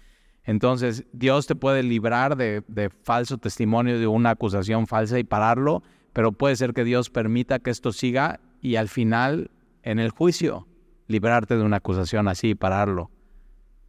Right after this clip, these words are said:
Y en, y en ambos Él se lleva la gloria. Entonces, mira, versículo siete, Te rodeará congregación de pueblos y sobre ella vuélvete a est-,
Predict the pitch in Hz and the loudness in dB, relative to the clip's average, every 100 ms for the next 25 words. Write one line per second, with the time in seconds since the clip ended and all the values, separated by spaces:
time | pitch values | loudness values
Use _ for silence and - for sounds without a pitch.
0 | - _ - _ - 104 117 120 113 117 | -20 _ -20 _ -4 0 0 0 2 4
1 | 127 135 127 123 104 - 107 104 107 107 | 4 4 2 0 -2 0 0 2 2 2
2 | 98 98 107 98 80 90 107 107 113 101 | 2 2 2 0 -2 -4 -2 0 0 0
3 | 101 - - _ _ _ - - - _ | 0 -2 -12 _ _ _ -20 -20 -20 _
4 | - _ _ _ - 110 127 135 123 - | -20 _ _ _ -4 0 0 2 2 2
5 | 135 120 110 - 117 120 117 117 117 135 | 0 2 0 0 2 2 2 0 2 0
6 | 139 143 127 113 107 127 127 123 - 117 | 0 -2 0 0 -2 -2 -2 -2 -2 -2
7 | 113 117 113 - _ - 117 131 123 135 | 0 -2 -4 -12 _ -8 -4 -2 0 0
8 | 151 143 123 143 160 139 - 110 95 95 | 2 0 2 2 4 2 0 -4 -6 -8
9 | _ _ _ _ - 92 - | _ _ _ _ -6 -6 -8